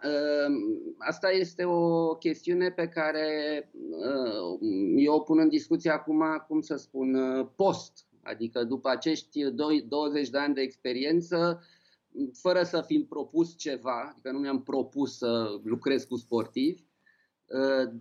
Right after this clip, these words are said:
dar a venit, uh, acum observațional în spate, uitându-mă, există o, uh,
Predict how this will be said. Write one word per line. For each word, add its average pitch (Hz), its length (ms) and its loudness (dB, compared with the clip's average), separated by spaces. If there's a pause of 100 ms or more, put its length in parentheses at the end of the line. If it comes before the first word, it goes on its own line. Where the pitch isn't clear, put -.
(160)
dar 175 240 2
a 226 140 2
venit, 196 380 -2
uh, 196 320 2
acum 151 300 -2
observațional 160 1040 -2
în 143 140 -2
spate, 151 440 -6
uitându-mă, 131 720 -2
există 180 840 -2
o, 165 400 -2 (380)
uh, 98 960 -2